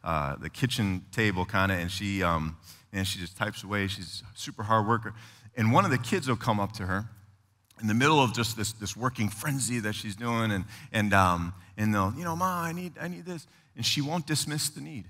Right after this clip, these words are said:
She won't downplay the urgency.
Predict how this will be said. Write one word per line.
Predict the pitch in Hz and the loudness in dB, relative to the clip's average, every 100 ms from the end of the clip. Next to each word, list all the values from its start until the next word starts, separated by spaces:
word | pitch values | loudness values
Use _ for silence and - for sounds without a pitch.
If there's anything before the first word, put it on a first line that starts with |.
| - _ _ _ _ _ _ _ _ _ - | -20 _ _ _ _ _ _ _ _ _ 0
She | 143 | 4
won't | 143 160 131 | 6 4 4
downplay | 120 120 196 - 143 | 8 8 6 2 0
the | 127 | 2
urgency. | 127 143 120 107 - | 2 2 2 0 -2